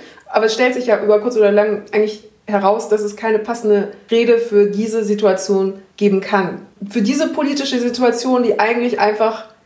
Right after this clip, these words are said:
wie wir es gerade schon bemerkt hatten, Versagen mit Ansage war, gibt es eigentlich keine adäquate rhetorische Repräsentation. Also vor allem mit, die Frage ist dann, was ist genau deine Intention? Also willst du dann eben die politische Kaste adressieren?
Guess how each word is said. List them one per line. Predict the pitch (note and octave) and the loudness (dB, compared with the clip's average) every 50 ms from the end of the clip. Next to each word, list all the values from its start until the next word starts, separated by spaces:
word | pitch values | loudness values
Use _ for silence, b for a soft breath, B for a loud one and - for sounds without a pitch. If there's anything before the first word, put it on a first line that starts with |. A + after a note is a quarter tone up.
| _ _ _ _ | _ _ _ _
wie | - G#3 A3 | -6 -4 -2
wir | A3+ | 0
es | A#3 A#3 A#3 | -2 -2 -2
gerade | - - G#3+ A3 G#3+ | 0 2 2 2 2
schon | G#3+ A3 G#3 G#3 | 0 0 0 0
bemerkt | G3+ G3+ G3+ G3+ G3+ G#3 - - | 2 2 4 4 2 2 0 -2
hatten, | G#3 G3+ - F#3+ G3 G3 | -4 -4 -2 -4 -6 -4
Versagen | - - G#3+ G3+ G#3 G3+ G3 G3+ G#3 G3+ F#3+ F#3 | 0 0 0 2 4 4 4 4 2 2 0 -4
mit | F#3+ F#3 | -4 -4
Ansage | - - G3+ G#3 G#3 G3 F#3+ F#3+ G3 G3 F#3+ F#3+ | -2 0 0 0 2 2 2 2 2 0 -2 -4
war, | F#3+ F#3+ G3 G#3+ G3 - b b b b b b b - | -4 -4 -4 -4 -6 -10 b b b b b b b -6
gibt | C#4 C#4+ C#4+ | -6 -4 -2
es | E4+ - D#4 | -4 -4 -2
eigentlich | - G3+ G#3 A3 G#3+ G#3+ | 0 2 2 2 0 0
keine | - A#3 A3 A3 G3+ G#3 - | 0 0 2 2 2 2 0
adäquate | G#3+ G#3+ G#3 G#3 G#3 - - - F#3+ G3 G3+ G3+ G3+ - F#3+ F3+ F3 | 0 0 0 -2 -4 -6 -2 0 2 2 2 2 0 -2 -6 -4 -2
rhetorische | G3+ G3 G3+ - - G#3 G3+ G3 G3 - - F#3 | -4 -4 -4 -2 -2 0 0 0 0 -2 -4 -6
Repräsentation. | F3+ F3+ - - F#3+ F3 F3 F3 F3 F3 F#3 E3+ - - - - A#3+ A3+ F#3 - - - - _ _ _ _ _ _ _ _ _ _ | -8 -8 -6 -8 -8 -8 -6 -8 -8 -8 -8 -10 -12 -12 -10 -6 -6 -4 -6 -6 -10 -14 -18 _ _ _ _ _ _ _ _ _ _
Also | - G#3+ G#3 G#3 G#3+ | 2 2 4 4 2
vor | G#3 G#3 - - | 2 2 2 2
allem | G#3 A3 A3+ | 2 2 0
mit, | A3+ G#3+ G#3+ | -2 -2 -4
die | G#3+ G3+ | -6 -4
Frage | - A3 G#3+ A#3 - - | 0 0 0 2 0 -2
ist | G#3 - | -2 0
dann, | G#3+ G#3 G3+ | 0 2 2
was | G3+ G#3 G#3 | 2 2 0
ist | G#3 - - | -2 -4 -4
genau | G3+ G3 F#3+ F#3+ F#3+ | 0 2 2 4 4
deine | F#3+ F3+ - | 2 2 0
Intention? | F#3 G3 G3 G3 F#3+ F#3+ - G#3 G#3 G3+ F#3+ | -2 -2 -2 -4 -8 -2 2 2 2 4 2
Also | F3 E3 F3 F#3 F3+ | 0 0 0 0 2
willst | F#3+ F#3+ - | 0 0 0
du | F#3 F3 | -4 -4
dann | F3 E3 E3 E3+ | -4 -4 -4 -4
eben | - - F#3 F3+ E3+ - B B B B B B - | -4 -4 -4 -4 -6 -8 B B B B B B -20
die | - | -20
politische | - - G#3 A#3 B3 B3 B3+ B3+ B3 A#3+ | -10 -6 -4 -4 -2 -2 -2 -2 -2 -2
Kaste | - B3+ A#3+ - - - A3 G3 | 0 0 0 0 0 0 0 2
adressieren? | - G3+ G3 F#3+ G3+ G3 - G3+ F#3+ F#3+ G3 G3+ G3 | 2 0 0 0 -2 0 0 0 2 2 2 0 -2